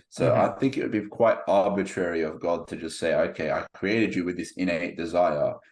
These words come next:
Speaker 1: which is not
Speaker 2: Right.
Speaker 1: inherently evil or wrong, but I'm just gonna force you not to use it in any way
Speaker 2: Right.
Speaker 1: whatsoever."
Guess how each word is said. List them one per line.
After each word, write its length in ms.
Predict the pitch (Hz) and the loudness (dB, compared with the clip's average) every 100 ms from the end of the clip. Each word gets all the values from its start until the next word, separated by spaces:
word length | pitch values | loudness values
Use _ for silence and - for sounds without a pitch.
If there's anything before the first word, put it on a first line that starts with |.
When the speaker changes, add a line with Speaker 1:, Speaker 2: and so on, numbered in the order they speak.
| _ | _
Speaker 1:
which 160 | - | -6
is 160 | 101 92 | -6 0
not 220 | 131 131 | 2 2
Speaker 2:
Right. 100 | - | 0
Speaker 1:
inherently 560 | 95 101 - - - - | -2 2 0 0 -8 -8
evil 320 | 113 113 85 | -4 -2 -2
or 140 | 71 78 | -4 2
wrong, 460 | 110 82 76 - | 2 2 -2 -8
but 180 | - 98 | -4 0
I'm 140 | 95 95 | 2 0
just 100 | - | -2
gonna 140 | 98 | -6
force 460 | 90 95 92 - - | -2 -2 -2 -4 -10
you 220 | 73 65 | -8 -8
not 260 | - - - | -4 -4 -4
to 100 | 78 | -8
use 220 | 73 - | -8 -8
it 100 | - - | -10 -10
in 40 | 73 | -8
any 160 | 76 | -6
way 100 | 73 | -6
Speaker 2:
Right. 160 | 71 - | -2 -2
Speaker 1:
whatsoever." 520 | - - - - - | -4 -6 -6 -8 -14